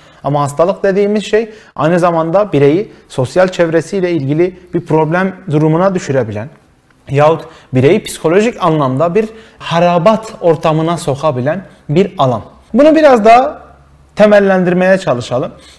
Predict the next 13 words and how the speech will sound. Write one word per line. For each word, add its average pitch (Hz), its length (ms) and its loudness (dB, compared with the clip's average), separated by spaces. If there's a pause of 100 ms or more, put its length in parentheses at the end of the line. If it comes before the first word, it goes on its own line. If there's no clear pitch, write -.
(100)
Ee, 139 320 2
bu 214 140 0
bozukluk 220 540 4
ya 196 180 2
da 196 140 4
bu 202 120 4
işte 190 260 -2
sekteye 185 580 0
uğratma 190 580 0
durumu 180 380 2
dediğimiz 170 460 0
şey 214 280 0
nedir? 123 340 -8